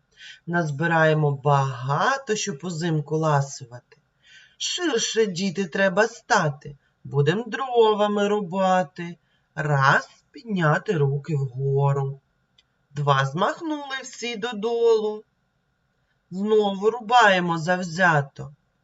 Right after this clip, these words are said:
Хай тепло приходить в хату. Руки на пояс ставимо усі. Будемо стрибати, мов горобці. Скік вперед і скік назад.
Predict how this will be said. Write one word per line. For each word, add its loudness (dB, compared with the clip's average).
Хай 0
тепло -2
приходить -4
в -20
хату. -2
Руки 2
на 2
пояс -6
ставимо 0
усі. -6
Будемо -4
стрибати, 0
мов -2
горобці. -2
Скік -4
вперед 0
і -6
скік -12
назад. 0